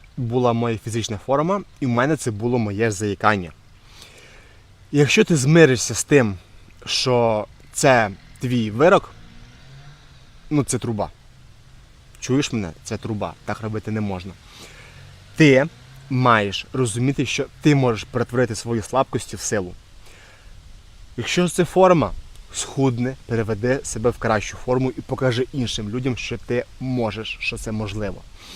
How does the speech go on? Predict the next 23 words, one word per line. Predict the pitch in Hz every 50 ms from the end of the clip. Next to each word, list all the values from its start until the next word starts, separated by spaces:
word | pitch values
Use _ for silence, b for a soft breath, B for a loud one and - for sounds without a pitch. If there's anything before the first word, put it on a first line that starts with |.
| B B B B B B B B B
Якщо | B 113 - - 151 151
це | - -
мова, | 139 131 135 147 156 131 104 95 98 - - - -
виправи | - 113 101 120 120 - - 107 104 98 98 98
мову | 101 104 107 113 120 135 147 151 147 - - - - - - - -
і | 131 113 104 98 - -
почни | - 110 98 - - 120 117 104
проявлятися. | - - 104 98 92 90 92 101 98 92 90 - 85 - - - - B B B B B B B B B B
Якщо | 117 107 - - 139
це | - 160 147
скутість, | - - - - 147 139 - - 113 - - - - - - - - - - - - - -
е, | 120 113 107 107 107 107 107 107 104 104 104 - - - - - _ _ - - - -
якщо | 135 117 - - - 143
це, | - - - 143 139 135 135 - - - - - - _ - -
скажімо | 107 - 123 113 113
так, | - 120 110 - - - - b b b b b b b b b b b b b - - - - - - - -
скованість, | - - - - 135 127 110 110 104 92 - - - - -
як | - -
я | - 98
сказав, | - - 107 98 95 90
скованість, | - - 131 127 120 113 107 104 98 - - - - - - - - 127
м, | 120 113 110 110 - - - - -
стіснітельність, | - - - 131 - - 143 123 - 110 107 98 90 - - -